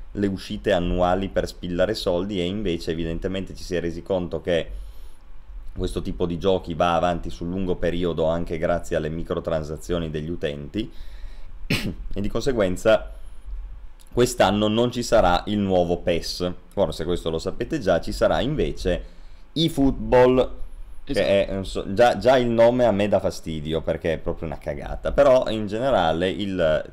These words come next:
Speaker 1: il cambiamento di paradigma può essere interessante. Perché? Perché eFootball è un free to play, uscirà il trenta settembre su tutte le piattaforme, uscirà anche per mobile dopo, a distanza di mesi,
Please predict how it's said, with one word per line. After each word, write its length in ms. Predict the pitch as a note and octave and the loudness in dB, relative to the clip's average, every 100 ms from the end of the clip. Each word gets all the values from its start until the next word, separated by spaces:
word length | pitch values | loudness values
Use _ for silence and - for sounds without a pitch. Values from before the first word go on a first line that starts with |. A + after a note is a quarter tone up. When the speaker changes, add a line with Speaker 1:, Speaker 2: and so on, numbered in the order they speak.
| - - - | -10 -6 -4
Speaker 1:
il 160 | F2 | 0
cambiamento 680 | - A#2 A2+ A#2 C3 B2+ A2+ | 4 4 4 2 2 0 0
di 100 | G2 | 2
paradigma 600 | A#2 B2 A#2 F2+ F#2+ G2 | 4 4 2 -2 0 0
può 280 | - A#2+ G#2 | 2 4 6
essere 340 | F#2+ - F#2 | 4 0 -2
interessante. 840 | F#2 E2 E2+ D#2+ - G#1 G#1+ D#2 G2 | -2 -2 -2 -2 -6 -8 -8 -6 0
Perché? 440 | C3+ - - - - - - - - - - | 0 0 -2 -6 -6 -8 -8 -8 -10 -10 -6
Perché 220 | B2+ D3+ | -2 0
eFootball 480 | D#3+ A#2+ B2+ B2+ G2+ | 0 -2 2 4 6
è 40 | G#2+ | 4
un 140 | G#2+ | 2
free 180 | G#2+ F2+ | -2 -4
to 120 | D#2+ | -4
play, 400 | D2+ C3 F2 C#2+ D2+ - - | 2 6 6 4 -8 -12 -8
uscirà 340 | F2+ A#2 A2 | 0 4 4
il 140 | E2 | 4
trenta 360 | D#2 A2+ G2 F2 | 2 0 0 -4
settembre 960 | E2+ D3+ - D#2+ D2 D2+ E2 A2 - - - - | -4 -4 -2 -2 -2 0 2 2 -4 -10 -12 -14
su 180 | - E2+ | -10 -4
tutte 240 | A2 F#2 | -4 0
le 120 | F2+ D#2+ | 0 2
piattaforme, 680 | F2+ - A#2 F#2 F#2 A#2+ | 0 0 0 2 2 0
uscirà 360 | B2 F#2+ A2 G#2+ | -2 0 2 4
anche 360 | G2 A2 A2 F#2+ | 2 0 -2 2
per 180 | G2 | 2
mobile 500 | F#2 F2 F2+ F#2 E2 - | 2 2 4 4 0 -4
dopo, 640 | E2 E2 C#2+ - G#2+ D#3 | 0 2 2 2 2 2
a 80 | F2 | -2
distanza 460 | D#2 - D#2 D#2 | -4 -6 -6 -6
di 100 | D#2 | -6
mesi, 520 | D#2 C#2+ C#2+ D2+ C3+ | -6 -8 -8 -8 -8